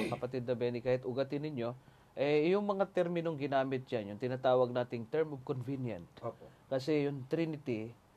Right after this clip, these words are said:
Speaker 1: bagamat yan ay hinango po ng, ah, paniniwala dyan sa mga, actually, hindi lang sa duk-, sa relihiyon, sa ano eh, galing yan sa ating mga church fathers.
Speaker 2: Yes.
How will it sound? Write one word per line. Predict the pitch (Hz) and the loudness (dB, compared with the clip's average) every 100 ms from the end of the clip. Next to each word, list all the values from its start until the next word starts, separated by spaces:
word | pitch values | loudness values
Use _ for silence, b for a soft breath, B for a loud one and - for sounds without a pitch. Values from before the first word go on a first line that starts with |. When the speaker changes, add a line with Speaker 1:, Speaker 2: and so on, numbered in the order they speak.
| _ | _
Speaker 1:
bagamat | 117 127 156 180 | -2 0 2 2
yan | 180 175 | 2 0
ay | 160 | 0
hinango | 156 156 156 165 | 2 2 4 2
po | 151 165 147 | 2 0 -2
ng, | - 123 117 | -4 -4 -2
ah, | 117 | 0
paniniwala | 131 139 139 135 131 131 | 0 0 0 4 4 2
dyan | 127 139 | 0 -2
sa | 131 | 0
mga, | 131 139 139 127 | -2 2 0 2
actually, | 165 - 277 | -2 -2 -2
hindi | 220 202 202 202 | -2 -2 -4 -2
lang | 202 | -2
sa | 196 202 B B B B - | 0 -2 B B B B -10
duk-, | 127 151 147 | -4 -4 -4
sa | - | 0
relihiyon, | 156 151 147 151 143 | 2 2 0 0 0
sa | 147 151 | 2 2
ano | 135 | 2
eh, | 196 98 87 | 0 -2 -2
galing | 107 151 165 170 | 2 4 4 2
yan | 170 | 0
sa | 156 143 | 4 2
ating | 143 151 | 2 -2
mga | 147 135 | -2 -4
church | 135 135 - | -4 -6 -6
fathers. | - 98 87 120 - - | -2 -2 -2 -6 -6 -10
Speaker 2:
Yes. | 101 90 - | -8 -8 -12